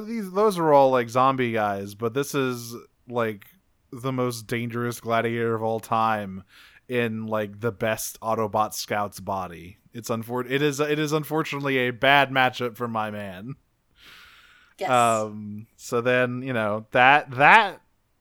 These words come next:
Speaker 1: n-, uh, didn't work. So, so Raph tries to, you know, pull Bumblebee out, right? He tr-, he goes up and he's like, "Remember who you are. Remember me.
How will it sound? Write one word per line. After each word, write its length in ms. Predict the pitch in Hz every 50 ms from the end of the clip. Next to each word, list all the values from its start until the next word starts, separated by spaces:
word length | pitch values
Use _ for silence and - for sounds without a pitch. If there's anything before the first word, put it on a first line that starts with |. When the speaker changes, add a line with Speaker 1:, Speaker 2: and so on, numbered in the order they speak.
| _ _ _ _
Speaker 1:
n-, 200 | 151 156 143 143
uh, 640 | 143 139 131 127 127 123 123 120 120 117 117 117 117 117
didn't 300 | 113 127 123 120 120 117
work. 220 | 110 101 104 110
So, 280 | - - 135 123 123 104
so 180 | 110 - - 127
Raph 280 | 120 120 120 131 131 -
tries 420 | - - 131 120 120 120 110 -
to, 320 | - 131 120 120 120 123 104
you 140 | 120 127 120
know, 280 | 110 104 104 104 104 101
pull 240 | - - 135 127 127
Bumblebee 520 | 120 131 123 123 123 127 120 120 123 120 117
out, 180 | 113 104 90 90
right? 140 | 101 104
He 60 | 104 98
tr-, 140 | - 110
he 120 | 107 107 98
goes 180 | 110 117 110
up 80 | 117 110
and 80 | 107 110
he's 40 |
like, 100 | 113 117 123
"Remember 240 | 135 147 165 160 151
who 60 | 151 170
you 140 | 175 170
are. 140 | 175 165 156
Remember 300 | 151 156 160 165 160 160
me. 440 | 165 165 170 165 160 151 135 110 -